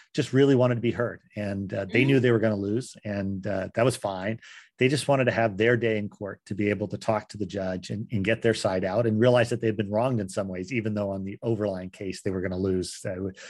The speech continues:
Speaker 1: we, they, they knew that. And, uh, it was interesting. Um,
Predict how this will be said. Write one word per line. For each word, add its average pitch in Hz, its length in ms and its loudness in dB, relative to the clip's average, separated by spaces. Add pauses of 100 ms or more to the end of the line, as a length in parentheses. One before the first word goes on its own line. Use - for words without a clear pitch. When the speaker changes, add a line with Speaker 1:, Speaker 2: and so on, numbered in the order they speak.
(140)
Speaker 1:
we, 107 200 0 (300)
they, 110 120 -2
they 101 180 0
knew 101 180 2
that. 90 300 -4 (320)
And, 107 320 2
uh, 98 180 2 (380)
it 120 60 6
was 127 100 6
interesting. 120 680 2
Um, 104 280 0